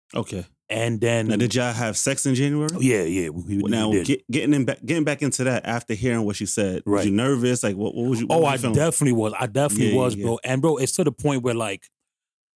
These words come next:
Speaker 2: I started to really look up, like, you know what I'm saying, like, how could,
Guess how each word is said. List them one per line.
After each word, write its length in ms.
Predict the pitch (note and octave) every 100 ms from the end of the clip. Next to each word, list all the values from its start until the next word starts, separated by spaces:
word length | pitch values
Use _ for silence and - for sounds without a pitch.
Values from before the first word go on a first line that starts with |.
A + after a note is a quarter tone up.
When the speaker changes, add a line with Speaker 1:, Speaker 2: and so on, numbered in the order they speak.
| _ -
Speaker 2:
I 120 | A#2+
started 420 | - D#3 D3 C#3
to 120 | -
really 460 | A#2 C3 B2+ A#2+ G#2
look 320 | G#2+ A#2+ -
up, 160 | A#2 -
like, 220 | G#2+ G2
you 60 | A2
know 60 |
what 60 | G#2
I'm 40 |
saying, 200 | G#2 A2+
like, 120 | G2 -
how 160 | A#2
could, 240 | G2+ A2